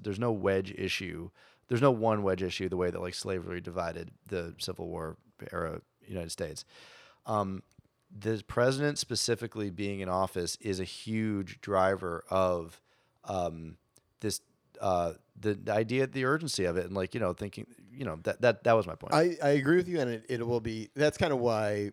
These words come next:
Speaker 2: maybe I asked the question about the implications of what happens with the virus going into the fall, and whether, you know, Biden, Harris kinda just, like, resoundingly win. And if, like, let's say they win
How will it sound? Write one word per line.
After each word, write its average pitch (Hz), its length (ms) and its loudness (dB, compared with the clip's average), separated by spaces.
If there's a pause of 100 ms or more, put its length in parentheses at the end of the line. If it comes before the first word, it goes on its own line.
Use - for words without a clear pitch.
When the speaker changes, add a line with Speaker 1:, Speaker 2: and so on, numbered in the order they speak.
Speaker 2:
maybe 107 240 -2
I 101 120 0
asked 98 280 -4
the 107 80 -10
question - 240 -4
about 92 240 -4 (300)
the 135 100 0
implications 117 520 0
of 101 60 -2
what 98 220 -2
happens 101 220 -6
with - 180 -16
the 123 60 6
virus 131 320 6
going 113 260 2
into 101 460 0
the 98 100 -6
fall, 101 300 6
and 104 180 -4
whether, 101 400 2
you 113 80 -8
know, 90 140 -2
Biden, 101 320 0
Harris 101 320 -2
kinda 98 180 -2
just, 95 160 -6
like, 98 140 -6
resoundingly 101 580 -2
win. 98 400 -4
And 113 140 -2
if, 107 80 -4 (200)
like, 107 140 2
let's 143 160 4
say 220 140 8
they 180 140 8
win 120 360 2